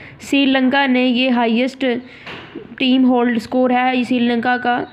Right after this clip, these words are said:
फ़ोर हंड्रेड फ़ोर्टी थ्री against नीदरलैंड के। वैसे ये कौन सी गेम का है? नीदरलैंड की cricket की team तो है नहीं, लेकिन इसको mention नहीं किया गया। ये कौन सी,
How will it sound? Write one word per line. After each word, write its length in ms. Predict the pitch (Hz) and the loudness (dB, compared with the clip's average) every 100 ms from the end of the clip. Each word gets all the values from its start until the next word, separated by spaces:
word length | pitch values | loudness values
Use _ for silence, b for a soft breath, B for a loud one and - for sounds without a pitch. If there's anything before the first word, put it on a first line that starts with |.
| - - - | -18 -14 -2
फ़ोर 200 | 247 247 | 0 2
हंड्रेड 240 | 240 240 | 2 0
फ़ोर्टी 300 | 240 233 233 | -2 -2 -2
थ्री 300 | 226 226 220 214 B B - | -2 0 0 -4 B B -4
against 360 | 208 233 233 240 | -2 0 0 0
नीदरलैंड 540 | 214 214 214 208 202 | 0 0 0 0 0
के। 140 | 202 214 - - - - - - - - - - B B B - | -2 -6 -10 -16 -16 -16 -14 -14 -14 -16 -16 -16 B B B -2
वैसे 280 | 277 302 349 | 0 0 2
ये 200 | 339 370 | 4 2
कौन 320 | 359 302 330 | 0 0 0
सी 140 | 320 302 | 0 0
गेम 320 | 269 247 247 | 2 2 2
का 120 | 247 | 2
है? 360 | 240 233 247 254 - - - - - - - B B B - - | 0 0 0 -4 -8 -14 -12 -12 -12 -14 -14 B B B -16 -4
नीदरलैंड 460 | 240 247 277 269 269 | -2 0 0 0 -2
की 80 | 285 | -2
cricket 260 | 254 269 | -2 -2
की 60 | 247 | -2
team 240 | 254 247 | 0 0
तो 100 | 262 | 2
है 200 | 240 262 | 0 0
नहीं, 240 | 262 240 226 - - - - - B B B B - | 0 0 -2 -8 -20 -20 -20 -20 B B B B -6
लेकिन 180 | 240 269 | -2 -2
इसको 180 | 269 247 | 0 0
mention 360 | 233 226 269 | 0 -2 0
नहीं 140 | 262 254 | 0 0
किया 160 | 247 | -2
गया। 120 | 226 | 0
ये 80 | 247 | -2
कौन 360 | 247 254 269 269 | -2 -2 0 -2
सी, 500 | 262 - 247 247 | -2 -2 0 0